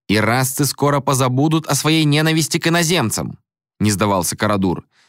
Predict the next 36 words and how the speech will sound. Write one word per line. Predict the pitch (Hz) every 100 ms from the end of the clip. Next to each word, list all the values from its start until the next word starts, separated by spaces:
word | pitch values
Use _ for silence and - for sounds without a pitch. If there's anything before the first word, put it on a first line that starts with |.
| -
"Стоит | - - 143 156 135
тебе | 147 156
лишь | 160 160 - -
упрочить | 151 160 185 170 110 123
власть | 156 196 - 113
и |
показать, | 123 143 147 170
какой | 143 156 180
ты | 180
хороший | 175 180 175 190
правитель | 190 208 220 123 82 -
и | 117
как | 123 120
быстро | 151 185 190 190
усвоил | 160 139 151 156
их | 151
обычаи. | 175 175 165 - 76 - - - _ -
По-пенембийски | 92 101 110 113 113 143 131 143
ты | 151
уже | 165 170 220
говоришь | 160 143 139 117
лучше | 143 135 156
меня. | 165 147 92 - _ _ _
В | -
конце | 190 92
концов, | 110 113 127 117 - _ -
Джуктар | 113 127 151 156
Великий | 156 165 139 170
был | 143 156
не | 160
только | 156 233 156 127
иноземцем, | 127 123 113 92 78 67 -
но | 95
даже | 98 104 110
и | 135
варваром. | 180 156 98 82 -